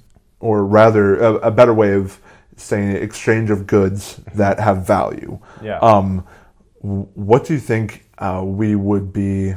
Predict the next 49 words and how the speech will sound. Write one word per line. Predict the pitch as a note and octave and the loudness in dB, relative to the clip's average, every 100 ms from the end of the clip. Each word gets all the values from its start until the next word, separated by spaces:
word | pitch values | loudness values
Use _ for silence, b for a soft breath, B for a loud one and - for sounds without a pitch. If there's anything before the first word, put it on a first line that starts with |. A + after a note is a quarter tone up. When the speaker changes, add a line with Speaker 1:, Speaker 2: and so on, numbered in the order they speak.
| - _ _ _ _ _ _ _ | -10 _ _ _ _ _ _ _
Speaker 1:
would | G#2+ G2 | -10 -4
be | G2+ | -4
the | F#2+ F#2+ | -4 -6
best | F2 A2 G2+ - - | -6 -6 -6 -8 -8
thing | G#2 G2+ G2 F#2+ - | -4 -4 -4 -8 -6
in | G#2 G2 F#2+ | -4 -4 -6
trading | F#2+ - G2+ G2+ F#2+ F#2 F2+ - b b | -10 -4 0 0 -2 -6 -8 -12 b b
for | - G#2+ | -2 0
a | G2+ | 0
small | - - G2+ F#2 F#2 | -2 -6 -4 -2 -4
society? | - F2+ - G2+ F#2 C2 G2 | -8 -10 -2 0 0 -4 -4
Is | G#2+ | 0
it | A2 | -2
just, | G2+ A2 G2+ - - B B _ | 2 0 0 -8 -20 B B _
uh, | G#2+ G2 F#2+ F#2+ - | 0 2 0 -4 0
"This | A#2+ B2+ | 0 0
is | A2 G#2 G#2 | -4 -4 -10
the | G2+ G#2 | -8 -4
need | G2+ G#2+ A2+ A2 | -2 -2 -2 -4
that | F#2 | -4
you | G#2 G2+ | -2 -2
have | G2 G2+ G2+ - | 0 0 0 -2
and | G2 | -6
I | G2 | -8
can | F#2 | -8
fill | - - A#2+ | -6 0 2
it | G2+ - - b b | 0 -6 -16 b b
if | - G2+ | -10 -4
you | G#2 G2+ | -2 -2
fill | - G2 F#2 | -2 -2 -2
this | A2 G#2+ | -4 -4
need | G2+ F#2+ F#2 | -6 -6 -6
that | - | -6
I | G2+ G2 | -2 -2
have"? | F#2+ D2 D#2+ - - | -4 -8 -10 -14 -14
Speaker 2:
Yeah. | G2+ - | -12 -4
Speaker 1:
Do | |
you | A#2 | -2
think | A#2+ A2 | 0 0
that | A#2 G2+ | 4 4
it | G2+ | 4
would | G2 G2+ G2 G2 b b _ | 2 0 0 -4 b b _
fall | - G#2 G2+ | -2 4 4
all | - G#2 | 6 4
the | G2+ | 4
way | G2 | 0
back | G2 G2 G2 - | -2 -4 -8 -12
to | - | -8
that? | G2 G2 - - | -4 -2 -4 -10